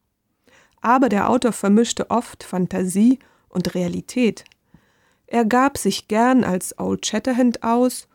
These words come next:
und ließ sich sogar die Waffen aus seinen Büchern nachbauen. Später bereiste May die Länder seiner Fantasie,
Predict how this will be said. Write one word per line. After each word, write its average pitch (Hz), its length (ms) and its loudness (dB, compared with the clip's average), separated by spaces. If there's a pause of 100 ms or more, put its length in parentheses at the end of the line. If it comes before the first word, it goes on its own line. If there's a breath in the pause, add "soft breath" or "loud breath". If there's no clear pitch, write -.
(260)
und 196 300 -2
ließ 247 260 2
sich - 220 -4
sogar 208 320 0
die 185 220 -2
Waffen 202 460 -4
aus 180 220 -4
seinen 190 320 2
Büchern 202 540 0 (160)
nachbauen. 185 840 -6 (1300)
Später 247 560 -2
bereiste 190 560 0
May 185 240 -2
die 190 80 -8
Länder 185 340 -4
seiner 185 280 -6
Fantasie, 185 580 -6